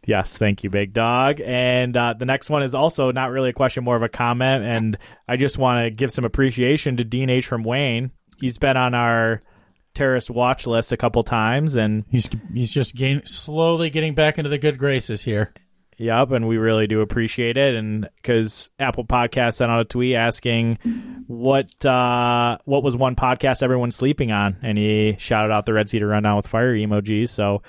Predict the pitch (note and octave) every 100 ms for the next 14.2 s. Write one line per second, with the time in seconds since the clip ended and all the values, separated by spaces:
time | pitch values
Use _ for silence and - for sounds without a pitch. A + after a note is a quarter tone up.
0 | - - _ D#3 D3 D3 C#3+ C#3+ D3 C#3+
1 | C3+ B2+ B2 A#2+ A#2 A#2+ C3 C#3 D#3+ A#2+
2 | A#2 C#3 - C3+ B2+ C3 C3+ C#3 C3+ C#3
3 | B2+ B2 A#2 A2 A#2+ B2 D3+ - _ -
4 | _ - - D#3 C#3 C#3+ C3+ C3+ B2 B2+
5 | D3+ D3 - C#3+ D3+ E3 - A2 G#2+ D3
6 | C3 C3 C#3+ E3 E3 C#3+ B2 A#2+ C#3 A2+
7 | B2+ C3 - B2 B2+ B2 A2+ G2+ F#2+ -
8 | G#2+ G#2+ G#2+ G2+ F#2 - - - - -
9 | _ _ - A#2 A#2 A2+ G#2+ - G#2+ B2+
10 | G2+ G#2 G2 E3+ D#3+ D#3 D3 C#3+ C3+ B2+
11 | A2+ G#2+ - A#2 - A2 G#2 G#2+ G#2 G#2+
12 | G#2 G#2+ G#2 G2+ G#2 G#2 - C3 B2+ -
13 | - C3+ D3+ D3 D3 D3 C#3 C3+ B2 A2+
14 | A2 G2+